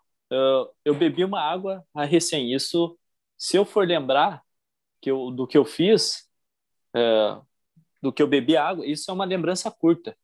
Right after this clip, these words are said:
E quando você lembra de algo que tu fez, assim, ontem, que, que te impactou, isso acaba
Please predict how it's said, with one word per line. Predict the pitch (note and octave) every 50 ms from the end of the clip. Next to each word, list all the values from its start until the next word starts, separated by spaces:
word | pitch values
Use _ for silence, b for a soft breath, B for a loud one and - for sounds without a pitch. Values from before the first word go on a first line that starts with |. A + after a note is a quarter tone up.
| _ _ _ _ _ _ _ _ -
E | C3+ C#3+ D3+ D3 D3 D3 D3 - _ _ _ _ _ -
quando | - G3+ A3 A3+ G#3+
você | F#3+ G3 F3+ - - E3+ D#3+ D#3 -
lembra | B2+ C3 C3+ D#3 F3+ F#3 F#3 D#3+
de | D3 D#3
algo | C#3+ C#3+ D3+ D3+ D3 D3+ D3+ C#3+ B2+ - _ _ _
que | - D3 C#3+
tu | - D3
fez, | C#3 - - D3 D3 D#3 D3
assim, | D3 C#3 - - - C#3+ D3 D3 C#3+ C#3 B2+ B2 - _ _ _ _ _ _ _ _ _ _
ontem, | - C3 D3+ F3 G3 F#3 - - C#3+ B2+ A#2+
que, | - - C3 B2+ B2+ B2 A#2 A2 -
que | - - B2+ A#2+ A#2
te | - - -
impactou, | C#3+ - - C3 B2+ - C#3 - - - C#3+ E3 G3+ - - - _ _ _ _ _ _ _ _ _ _ _
isso | C3+ C3+ - - D3
acaba | - - D3 C#3+ D3 D#3 D#3 D#3 D3+ D3+ D3+ D3+ D3 D3